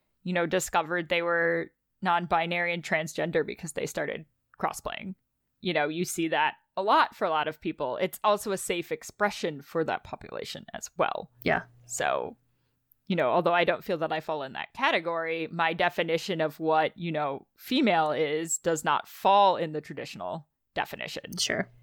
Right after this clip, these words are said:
Speaker 1: Um, we've talked about this before with, like, all the,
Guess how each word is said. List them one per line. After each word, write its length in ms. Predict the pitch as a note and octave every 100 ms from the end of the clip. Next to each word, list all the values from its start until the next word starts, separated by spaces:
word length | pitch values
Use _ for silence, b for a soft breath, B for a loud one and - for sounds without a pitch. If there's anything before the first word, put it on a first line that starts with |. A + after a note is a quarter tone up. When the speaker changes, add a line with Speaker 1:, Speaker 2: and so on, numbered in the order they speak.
| - - _ -
Speaker 1:
Um, 320 | - G1+ -
we've 160 | G#3+ A3
talked 220 | A3+ G#3
about 180 | G3 G3
this 140 | F#3
before 560 | - D#3+ A#3 A3 G3+ F3
with, 300 | E3+ E3 -
like, 200 | D#3 D#3
all 260 | - E3 E3
the, 440 | E3+ E3 D#3+ D#3